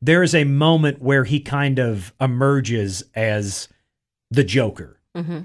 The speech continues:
Speaker 1: in the film, and it's one of the best sequences in the movie. And I defy you to watch it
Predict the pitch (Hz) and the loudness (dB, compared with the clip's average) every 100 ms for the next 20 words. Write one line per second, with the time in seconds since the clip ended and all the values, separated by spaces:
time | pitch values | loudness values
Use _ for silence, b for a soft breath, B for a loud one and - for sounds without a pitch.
0 | - 143 131 - 135 117 107 98 _ 113 | -4 -2 -2 -4 -4 -2 -4 -6 _ -10
1 | 120 107 - 120 139 156 139 156 117 113 | -6 -6 -8 -8 -6 -6 -6 -8 -6 -4
2 | 98 95 - - _ _ _ - - - | -4 -4 -10 -14 _ _ _ -10 -6 0
3 | 131 - 101 90 95 85 85 - _ _ | -2 -2 -6 -6 -10 -12 -14 -20 _ _
4 | _ 143 120 113 117 135 92 87 - 113 | _ -2 0 0 2 0 -2 -8 -8 -4
5 | 117 113 110 - - 180 240 156 113 107 | -2 -2 -6 -6 -4 -2 0 0 -2 -2
6 | 117 101 120 214 247 - 95 87 | -4 -2 -2 -4 -6 -6 -6 -8